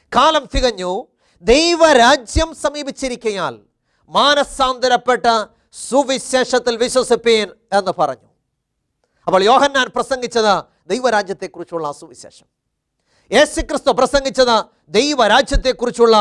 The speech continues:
സുവിശേഷം. വീണ്ടും മത്തായി എഴുതിയ സുവിശേഷം പത്താം അധ്യായം അതിൻ്റെ അഞ്ച്, ഏഴ് വാക്യങ്ങൾ വായിക്കുമ്പോൾ, മത്തായി എഴുതിയ സുവിശേഷം പത്താം അധ്യായം അതിൻ്റെ അഞ്ചാം വാക്യം, ഏഴാം വാക്യം, അവിടെ ഇങ്ങനെ രേഖപ്പെടുത്തിയിരിക്കുന്നു, "ഈ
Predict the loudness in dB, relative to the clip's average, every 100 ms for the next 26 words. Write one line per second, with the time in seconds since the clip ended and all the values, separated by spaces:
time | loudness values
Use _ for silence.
0 | 2 -4 -14 -12 -12 -14 -16 -20 _ _
1 | _ _ _ _ -2 0 2 0 2 2
2 | 2 -2 -6 -6 -2 -2 -4 -8 _ _
3 | _ _ -2 2 4 2 2 0 0 -2
4 | _ _ -6 -2 -2 -2 -2 -2 -2 0
5 | 0 0 -2 0 2 0 -2 0 -2 0
6 | -4 -2 -4 -2 -2 -2 -4 0 0 -2
7 | _ _ _ -2 2 4 4 2 -4 -4
8 | -2 -2 -4 -8 _ _ -2 2 2 2
9 | 2 2 2 -4 _ -6 -4 -4 -4 -2
10 | 2 2 4 2 -2 -6 _ -6 -4 -2
11 | -2 -4 -4 -20 _ -2 0 0 2 4
12 | 4 2 0 -2 -4 -6 -8 -8 -10 -12
13 | _ _ _ _ -2 2